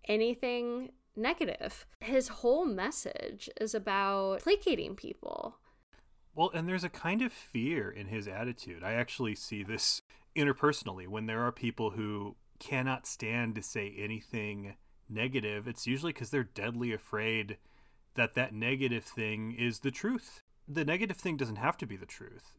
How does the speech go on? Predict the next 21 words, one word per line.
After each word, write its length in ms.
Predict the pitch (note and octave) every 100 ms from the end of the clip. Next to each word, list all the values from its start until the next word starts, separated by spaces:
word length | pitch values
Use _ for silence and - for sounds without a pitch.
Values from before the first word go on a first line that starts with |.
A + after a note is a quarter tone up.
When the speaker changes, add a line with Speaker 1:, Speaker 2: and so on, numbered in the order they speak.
| C3
Speaker 2:
but 160 | D3+ C3+
usually 300 | F3 G#3 D#3
the 100 | A#2+
truth 480 | - C#3 C3 B2+ -
is 360 | B2+ A#2 A2 A2
much 340 | B2 B2+ -
more 340 | A#2+ A2+ A2
complicated 720 | G#2 - D#3 C#3+ - G2 G#2+ A2
than 220 | A2 G2
light 220 | F#2 F#2+
or 180 | G2+ G2+
dark. 520 | G#2 B2+ G#2+ - - - - _ -
Speaker 1:
So 240 | - C4
that 220 | B3 D4
was 140 | C#4 D4+
obviously 440 | C4 C4 C#4 E4
not 240 | C#4 F3+ -
great. 480 | - - - - - B3+
Right 240 | C4 D#4 -
after 360 | E4 - C4
that, 420 | G3 F3+ F3 F3+